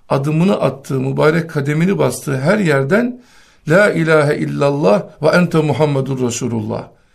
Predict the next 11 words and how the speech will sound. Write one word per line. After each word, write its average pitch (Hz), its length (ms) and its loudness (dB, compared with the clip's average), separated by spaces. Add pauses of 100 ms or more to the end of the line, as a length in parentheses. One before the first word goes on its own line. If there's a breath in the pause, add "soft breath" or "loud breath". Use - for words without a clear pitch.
(220 soft breath)
La 180 240 4
ilahe 156 360 2
illallah 143 640 -2
ve 151 120 2
ente 160 220 0
Muhammedur 127 580 -2
Resulullah. 107 640 -8 (1600 soft breath)
Allah'ım 165 640 2 (1000)
ona 170 220 4
mübarek 151 560 4
kıl 113 140 -6